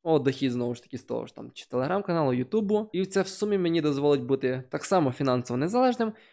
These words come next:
але з меншим капіталом. Тобто не з цими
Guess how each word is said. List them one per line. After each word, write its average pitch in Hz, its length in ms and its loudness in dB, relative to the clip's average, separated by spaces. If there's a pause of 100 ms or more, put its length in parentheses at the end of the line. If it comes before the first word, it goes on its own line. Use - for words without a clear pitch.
(140)
але 147 300 4
з 247 400 2
меншим 175 360 0
капіталом. 117 680 -2
Тобто 120 280 -6
не 120 220 -4
з 120 200 -6
цими 226 400 -2